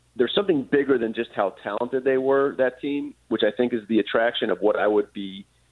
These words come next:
putting in the minds and hearts of all the players that wanna be here is, in part, yes, they were ridiculously talented, went on to the N F L, but in part, they accomplished what Miami had waited ten years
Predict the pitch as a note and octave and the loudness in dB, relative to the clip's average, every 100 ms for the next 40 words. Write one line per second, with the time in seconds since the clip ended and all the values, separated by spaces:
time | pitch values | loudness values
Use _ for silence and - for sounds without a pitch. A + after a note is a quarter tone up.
0 | - - B2 A#2+ G#2+ G#2 G2 G#2 A2 A2 | -4 0 0 0 0 0 2 2 2 0
1 | G#2 F2 A2 A2 - G2+ G2 G#2 - G#2 | -2 0 0 0 -2 -2 0 0 0 0
2 | G#2 G#2 F2 F#2+ F2 G#2 A#2 C3 B2+ G#2 | 0 -2 -4 -4 -4 -6 -4 0 2 4
3 | A2+ G#2+ - - _ - B2 A#2+ - D#3 | 2 0 -4 -20 _ -2 -2 -2 0 2
4 | D#3 C#3+ - A2 A#2+ G2+ - - - G#2+ | 2 -2 -8 0 0 0 -4 -16 -6 -2
5 | G2+ F#2+ F#2+ G#2+ G#2+ G#2+ G#2+ F#2+ F#2 A2 | 0 0 0 -2 0 -2 -2 -6 -4 0
6 | G2 G2 F#2+ F2+ F#2 F#2+ F#2+ F2+ F#2 F2 | 0 0 -2 0 0 -2 -4 -4 -2 -2
7 | - E2+ - A2+ A2 - F3 G3+ C3+ B2 | 0 -2 2 0 0 0 0 2 0 -4
8 | _ _ _ - B2 A#2+ - C3+ C#3 A2+ | _ _ _ -4 -2 -2 -4 -4 -4 -6
9 | - A2 G#2 G#2+ A2 A2 G#2+ F#2+ G#2 G#2+ | -6 -6 -2 -2 -2 0 -2 0 0 2
10 | F#2 F2 - _ _ _ - B2 C3+ F#3 | 0 -4 -8 _ _ _ 0 2 4 2